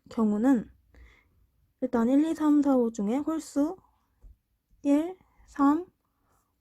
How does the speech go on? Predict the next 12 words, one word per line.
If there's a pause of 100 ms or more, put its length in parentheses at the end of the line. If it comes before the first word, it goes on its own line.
(120)
오가
있죠.
그리고
이
세
개를
이웃하게
하는
경우의
수는 (3250)
삼
팩토리얼입니다.